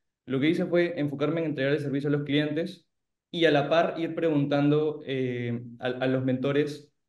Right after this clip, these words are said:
"¿Qué hago para poder tener esto más organizado y qué hago para poder escalarlo?". Lo que hice y lo que me dijeron es,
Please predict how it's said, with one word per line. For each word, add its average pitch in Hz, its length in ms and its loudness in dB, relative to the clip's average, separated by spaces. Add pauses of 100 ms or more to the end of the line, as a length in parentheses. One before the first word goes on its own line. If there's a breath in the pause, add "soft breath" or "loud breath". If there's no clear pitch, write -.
(120)
"¿Qué 165 160 4
hago 175 360 4
para 147 240 -2
poder 135 520 -4 (120)
tener 135 240 0
esto 143 200 -2
más 151 240 2
organizado 139 840 0 (280 soft breath)
y 185 280 0
qué 165 160 4
hago 160 260 4
para 147 240 0
poder 127 480 0
escalarlo?". 120 720 -4 (480)
Lo 131 160 -2
que 151 100 2
hice 180 460 0 (120)
y 143 120 -2
lo 131 120 -2
que 131 60 -4
me 123 140 -4
dijeron 143 340 0
es, 143 320 -4